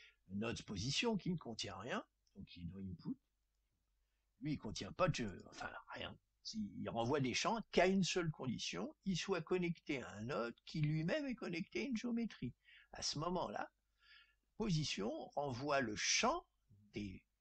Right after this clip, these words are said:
la position des points, des vertices, de l'objet, de la géométrie de l'objet auquel il est connecté. Alors, on va faire ça.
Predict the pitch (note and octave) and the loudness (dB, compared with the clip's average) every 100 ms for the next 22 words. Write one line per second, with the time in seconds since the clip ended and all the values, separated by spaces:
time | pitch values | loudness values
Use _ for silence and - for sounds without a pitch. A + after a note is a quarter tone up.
0 | _ _ _ _ _ _ _ _ - - | _ _ _ _ _ _ _ _ -14 -6
1 | - - G3 D4+ - F#2 F#2 - - - | -2 0 -2 -6 -10 -14 -12 -14 -12 -10
2 | C3+ A#3 - _ _ D#3+ - - C#2 - | -8 -8 -12 _ _ -20 -16 -14 -12 -4
3 | F#3 D#4 - - - - - B2 G#2+ F2 | -2 -2 -4 -6 -10 -16 -8 -4 -4 -4
4 | F2+ - E3 C#4+ - _ _ G#2+ F#2+ - | -6 -6 -6 -8 -14 _ _ -6 -4 -4
5 | A2 F2 E2 G#3 E3 E2 - G#2+ - - | -4 -6 -4 -2 -2 -4 -8 -8 -8 -6
6 | - - - C3 - _ _ _ _ _ | -6 -6 -8 -10 -14 _ _ _ _ _
7 | _ _ A#3 - G#2 G#2 F3+ - C#4 | _ _ -10 -6 -6 -6 -6 -2 -4